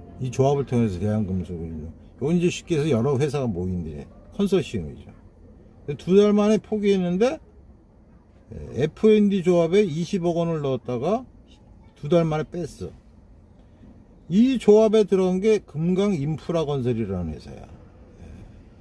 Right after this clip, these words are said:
근데 이 금강인프라건설은 대표가 대양동, 대-, 아니, 대장동, 성남시 대장동 분양대행업자로부터 백억 원을 받은 사람이에요. 이게 연결이 딱 되는 거 아니에요. 누구야?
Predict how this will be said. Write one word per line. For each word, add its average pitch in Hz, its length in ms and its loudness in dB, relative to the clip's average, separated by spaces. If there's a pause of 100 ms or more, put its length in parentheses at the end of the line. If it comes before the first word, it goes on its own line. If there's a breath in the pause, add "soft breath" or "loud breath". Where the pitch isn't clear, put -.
(680)
근데 190 180 2
이 196 260 2
금강인프라건설은 190 1300 2 (440)
대표가 196 600 0 (760)
대양동, 190 760 4
대-, 113 100 -10
아니, 104 200 -4
대장동, 151 580 0 (280)
성남시 214 460 2
대장동 160 600 0
분양대행업자로부터 151 1900 -4
백억 147 360 0
원을 165 200 2
받은 110 340 -4
사람이에요. 78 420 -6 (220)
이게 151 140 -4
연결이 131 400 0
딱 262 180 -6
되는 190 240 4
거 165 80 2
아니에요. 98 280 -2
누구야? 160 400 0